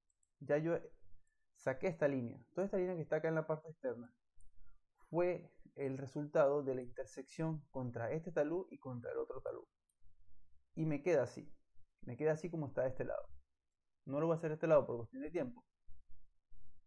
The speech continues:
Pero ya de este lado tenemos terminado. Entonces, ¿qué es?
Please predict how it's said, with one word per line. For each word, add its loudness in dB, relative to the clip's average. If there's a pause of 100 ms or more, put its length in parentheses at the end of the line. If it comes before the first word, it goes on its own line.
(140)
Pero 2 (460)
ya 4
de 6
este 0
lado 8
tenemos -2
terminado. -4
Entonces, -4
¿qué -2
es? -10